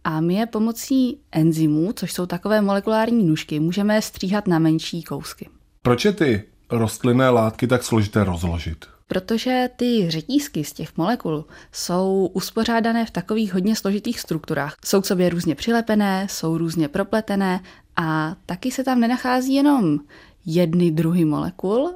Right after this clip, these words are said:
Speaker 1: ale je jich tam mnoho. Můžeme si to představit třeba tak, že tam jsou tři základní druhy řetízků, třeba tři barvy. Je tam zelená, červená a modrá.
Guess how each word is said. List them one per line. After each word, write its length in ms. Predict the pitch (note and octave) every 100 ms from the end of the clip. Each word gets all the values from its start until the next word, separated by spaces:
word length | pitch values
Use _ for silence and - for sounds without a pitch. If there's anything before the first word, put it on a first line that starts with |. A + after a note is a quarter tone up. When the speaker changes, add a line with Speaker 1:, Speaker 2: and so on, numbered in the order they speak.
| -
Speaker 1:
ale 360 | F#3+ F#3+ G3 F#3+
je 100 | F#3
jich 180 | A#3 -
tam 320 | A#3 A#3 A3
mnoho. 400 | F3+ D#3 E3 E3 _ _ _ - -
Můžeme 340 | G#3 C#4+ D#4
si 80 | E4
to 100 | F4
představit 460 | - C4 D4+ D#4 D4+
třeba 260 | D4+ E4+
tak, 280 | E4 - - _
že 160 | - -
tam 160 | A3
jsou 260 | A#3+ C#4+ C4+
tři 320 | - B3 C4
základní 560 | F#3+ E3+ F#3 G#3+ F#3+ F3+
druhy 280 | F3 G3 F3+
řetízků, 600 | E3 E3 D#3 - C#3+ - -
třeba 420 | F#3+ F#3 F3+ D#3+ _
tři 180 | - G3
barvy. 280 | F3 D#3+ C#3
Je 80 |
tam 220 | - D#3+ D3+
zelená, 460 | F3+ G#3+ A3+ A3 G#3+
červená 460 | F#3+ F#3+ G3+ F3+
a 40 | F3
modrá. 380 | D#3+ C#3+ -